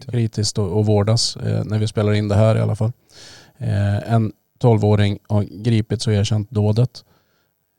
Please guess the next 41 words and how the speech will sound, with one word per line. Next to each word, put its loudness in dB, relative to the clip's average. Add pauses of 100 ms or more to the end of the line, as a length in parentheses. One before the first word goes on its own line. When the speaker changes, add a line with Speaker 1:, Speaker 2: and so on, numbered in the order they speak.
(180)
Speaker 2:
Eh, -6
det -6
sägs -2
att, -10
eh, -4 (840)
det -4
ligger 0
mobbing -2 (100)
bakom -4
det -2
hela. 0 (640)
Eh, -10 (1040)
vad, 2
vad 4
säger 0 (160)
den -2
här 2
händelsen -2
om -4
Finland -6
som -6
land? -4 (1700)
Det -4
är 2
ju, -2
sånt -4
här 2
läser 2
vi 0
om -2
från -2
U 2
S 0
A 2
nästan, 0
liksom, -6
regelmässigt 0
någon -4
gång -4
i -6
veckan. -10